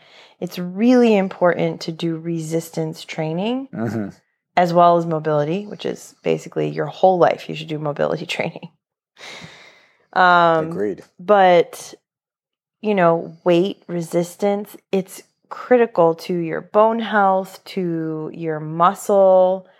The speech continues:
Speaker 1: to keeping your muscle and,
Speaker 2: Yeah.
Speaker 1: and strengthening your muscle, and, but
Speaker 2: Muscle
Speaker 1: not
Speaker 2: mass,
Speaker 1: just
Speaker 2: yep.
Speaker 1: getting strong.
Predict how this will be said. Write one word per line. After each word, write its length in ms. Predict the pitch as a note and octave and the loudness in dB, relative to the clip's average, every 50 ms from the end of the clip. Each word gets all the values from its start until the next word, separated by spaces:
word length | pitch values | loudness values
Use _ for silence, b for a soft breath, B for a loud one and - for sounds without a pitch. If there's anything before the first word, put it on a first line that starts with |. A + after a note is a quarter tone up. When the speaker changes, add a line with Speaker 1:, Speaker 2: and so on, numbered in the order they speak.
| b b b | b b b
Speaker 1:
to 160 | - - F#3+ F3 | -4 -4 -4 -4
keeping 500 | - - - A3 A3 - A3+ A3 G#3+ G#3+ | -4 -6 -6 -4 -2 0 0 0 0 0
your 140 | G#3 G3 F#3+ | 0 0 0
muscle 720 | F#3 F3+ F3+ F#3+ - - G#3+ G#3 G3+ G3+ G3+ G#3 G3+ G3+ | 2 2 0 0 0 0 2 2 4 4 2 0 0 0
and, 120 | - F#3 | 0 0
Speaker 2:
Yeah. 140 | F3 E3+ E3+ F3 - - | 0 -2 -4 -8 -8 -6
Speaker 1:
and 220 | F3+ F3 E3+ E3+ | -4 -4 -4 -4
strengthening 600 | F3 - - - F3+ F3 F#3 G#3 - - G#3+ G#3+ | -6 -8 -2 0 0 0 0 -2 -6 -6 -4 -4
your 80 | G#3+ G#3+ | -4 -2
muscle, 440 | G#3+ G#3 G#3+ G#3 - A3+ A3 A3 A3 | -2 -2 -2 0 0 0 0 0 0
and, 180 | G#3+ G3 F3+ | -2 -4 0
but 80 | F3 F#3 | 0 0
Speaker 2:
Muscle 100 | - F3 | 0 2
Speaker 1:
not 160 | G3 G#3 A3+ | 0 0 0
Speaker 2:
mass, 60 | G#3 | 2
Speaker 1:
just 140 | - G#3+ G#3 - | 0 -2 0 0
Speaker 2:
yep. 80 | - | 0
Speaker 1:
getting 280 | G3+ G3 F#3 F3+ F3 F3 | -2 -2 -2 -2 -4 -6
strong. 600 | - - - G3+ G#3 A3 G#3 F#3 E3+ E3 E3 E3+ | -8 -4 0 2 4 6 6 4 4 2 0 -4